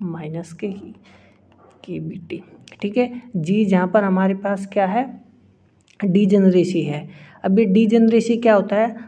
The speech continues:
मतलब उस लेवल, मतलब डी, मान लो हमारे पास, ध्यान से देखना, अब मेरे पास मान लो एक एनर्जी है जिसका एनर-,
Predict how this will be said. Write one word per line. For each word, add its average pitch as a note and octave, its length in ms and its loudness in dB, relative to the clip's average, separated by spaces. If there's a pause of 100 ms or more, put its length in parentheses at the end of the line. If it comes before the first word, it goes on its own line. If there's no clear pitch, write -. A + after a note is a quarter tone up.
(120)
मतलब A3+ 540 -2 (360)
उस B3 280 -2
लेवल, G3+ 520 4 (160)
मतलब A3 500 2 (520)
डी, G3 340 0
मान G3+ 300 2
लो G#3+ 100 4
हमारे F3+ 340 2
पास, G3+ 180 0
ध्यान F#3 220 0
से F#3 100 -2
देखना, D#3 300 -2
अब F#3+ 140 -4
मेरे G#3 240 0
पास A3 220 0
मान G#3+ 180 0
लो A3 80 2
एक A3 140 -2
एनर्जी G3 720 0 (260)
है G3+ 280 -2 (280)
जिसका F#3+ 280 0
एनर-, G3+ 760 0